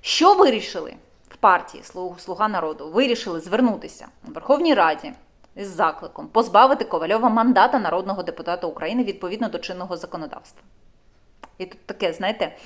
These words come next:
е, має бути такий подив, подив, що невже справді, нарешті, до Генпрокуратури та С Б У із закликом якнайшвидше передати справу Ковальова до суду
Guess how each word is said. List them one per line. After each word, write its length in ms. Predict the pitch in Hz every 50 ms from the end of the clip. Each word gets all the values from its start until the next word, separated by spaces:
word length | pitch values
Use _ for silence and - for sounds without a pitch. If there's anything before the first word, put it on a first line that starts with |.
| - - - - - - -
е, 220 | - 170 170 165 165
має 220 | 185 185 196 196
бути 200 | 190 202 196 -
такий 260 | - 196 - - 214
подив, 540 | - - 233 214 196 156 156 147 - - - - - - - - - - _ _
подив, 340 | - - 208 196 185 - -
що 400 | - - - - - 156 156 - - -
невже 520 | - 175 180 196 233 208 208 185 156 151 147
справді, 500 | - - - 165 175 220 247 240 202 - - - - - - - - - - -
нарешті, 680 | 175 175 165 175 202 240 294 262 - - - 160 139 - _ - - - - - - - - - - - - _ -
до 240 | 190 175 - 320 359
Генпрокуратури 840 | - 359 359 320 311 294 269 269 277 247 254 254 262 262 285 285 262
та 120 | - 220
С 160 | 208 202 196
Б 100 | 190 190
У 160 | 214 254 262
із 220 | - - 202 175 -
закликом 520 | 220 226 247 240 240 214 220 - 208 202
якнайшвидше 880 | 190 220 254 285 294 - - 254 226 233 - - - 214 254 254 - -
передати 460 | - - 190 180 175 185 185 180 190
справу 360 | 185 - - 196 185 185 170 165
Ковальова 480 | - - 160 170 170 196 220 220 202
до 120 | 196 185 170
суду 480 | - - - 156 151 135 190 262 302